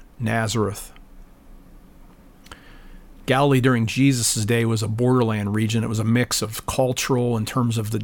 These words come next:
demographics, but it wasn't multicultural, 'cause, but in the,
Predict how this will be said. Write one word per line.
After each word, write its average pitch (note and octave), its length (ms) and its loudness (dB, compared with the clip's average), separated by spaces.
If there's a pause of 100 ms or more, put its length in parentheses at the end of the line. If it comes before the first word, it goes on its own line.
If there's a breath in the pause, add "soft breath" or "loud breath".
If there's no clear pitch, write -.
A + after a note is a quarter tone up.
(180)
demographics, A#2 1000 0
but A2+ 120 -4
it A#2+ 100 -6 (120)
wasn't C3 340 -2
multicultural, A#2 1120 -2 (100)
'cause, - 220 -6
but A#2+ 160 -4 (720)
in A#2 100 -2
the, A2 180 -4